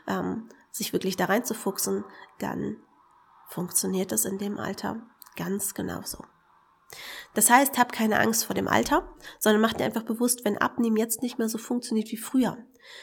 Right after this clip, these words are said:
dann gibt es einfach irgendwelche Änderungen im Leben, in meinem Alltag, die ich nicht bemerke.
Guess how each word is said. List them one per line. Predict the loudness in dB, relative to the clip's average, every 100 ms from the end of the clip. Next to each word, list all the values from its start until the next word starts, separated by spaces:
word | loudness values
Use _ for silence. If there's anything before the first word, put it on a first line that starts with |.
| -14
dann | -6 -4
gibt | -2 0
es | 0
einfach | 0 -4 -2
irgendwelche | 0 0 0 -2 -2 0
Änderungen | 2 4 4 4 4 4
im | 2 2
Leben, | 4 4 4 0 -4 -14 _ _
in | 0
meinem | 2 2 2
Alltag, | 0 0 0 -2 -2 -10 -18 -18 0 6
die | 6 6
ich | 2
nicht | 2
bemerke. | 2 2 2 -2 -4